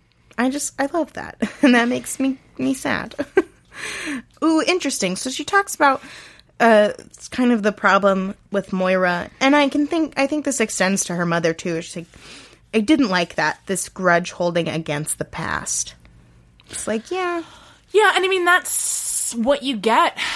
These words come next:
Speaker 2: I mean, you
Speaker 1: Mm-hmm.
Speaker 2: get this, um, both in terms of women, like, sexism and racism.
Speaker 1: Mm-hmm.
Speaker 2: You know, there are people who are like, "Well, I don't like, you know,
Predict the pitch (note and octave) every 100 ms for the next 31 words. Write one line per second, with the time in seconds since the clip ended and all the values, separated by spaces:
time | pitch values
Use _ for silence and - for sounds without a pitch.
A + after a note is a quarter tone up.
0 | - - C4+ C#4 C#4 D4+ D4+ E4 - -
1 | - A#3 A3 G3 F#3+ G3+ A#3 C#4 A#3 G3
2 | G3+ F#3 F3 - - F3+ E3+ E3+ D#3 C#3
3 | E3+ - - - _ _ - G3 F#3 F3+
4 | G3 F#3+ F#3+ F#3+ F#3 - - _ _ _
5 | - E3+ - - - A#3+ - A3+ G3+ -
6 | F#3+ F3+ D#3+ A3 - - - - - _
7 | _ - G#3 F#3 F#3+ F#3 G3 F#3 A3 G#3
8 | G#3 F#3 F#3 G#3+ D4+ D#4 D4 D4 C4+ C#4
9 | C#4+ - B3+ A#3+ - - _ _ _ _
10 | _ A#3+